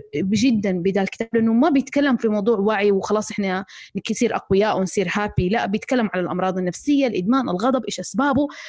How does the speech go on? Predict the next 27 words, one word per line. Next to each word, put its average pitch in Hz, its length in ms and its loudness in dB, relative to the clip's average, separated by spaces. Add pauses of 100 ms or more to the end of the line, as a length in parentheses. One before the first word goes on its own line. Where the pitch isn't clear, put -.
(240)
بيرجع 240 400 2
للكلاكيع 208 580 0
اللي 202 160 0
إحنا 240 260 0 (100)
as 190 340 0
a - 20 -8
therapist 269 440 -2
أو 202 80 2
المرشدين 196 540 0
بنقولها. 220 480 0
فأنا 196 600 -2 (100)
مرة 185 480 0
أنصح 208 280 -2
بدا 202 120 2
الكتاب، 254 260 0
وحقيقي 220 300 0
شخصيا - 440 -8
أنا 233 260 2 (460)
يعني 190 160 2
مرة 220 120 4
أحب 190 160 -2
الكتاب 240 340 -2
كبير، 254 340 2
خلصته 226 420 -2
في، - 480 -6
في - 60 -14
أسبوع. 175 260 -6